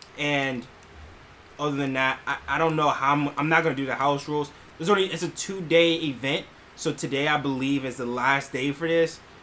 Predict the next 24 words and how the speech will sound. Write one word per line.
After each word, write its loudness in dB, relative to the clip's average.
and 2
I'm 4
not 4
gonna -4
be -6
grinding 0
out -4
these -12
games -8
'cause -2
everybody 4
I've 4
tri-, -4
I've 2
played 2
at 2
least -2
three 2
or 2
four 0
of -2
these -2
games -4
already, -2